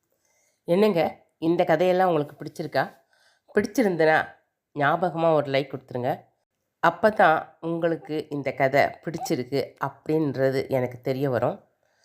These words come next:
மேலும் இது போன்ற கதைகளை தேடி உங்களுக்கு தருவதற்கு வசதியா இருக்கும்.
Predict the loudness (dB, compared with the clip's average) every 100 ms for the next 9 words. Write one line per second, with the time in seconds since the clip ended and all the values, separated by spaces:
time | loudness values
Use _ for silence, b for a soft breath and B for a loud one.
0 | _ _ 2 4 4 0 -4 -6 -4 -4
1 | -2 -2 -4 -4 -4 -6 -4 -4 -2 -2
2 | -2 -2 -4 -8 -12 -12 -2 -2 0 -4
3 | -8 -8 -12 -12 _ _ _ _ _ _
4 | _ _ -4 -4 -4 0 0 0 0 0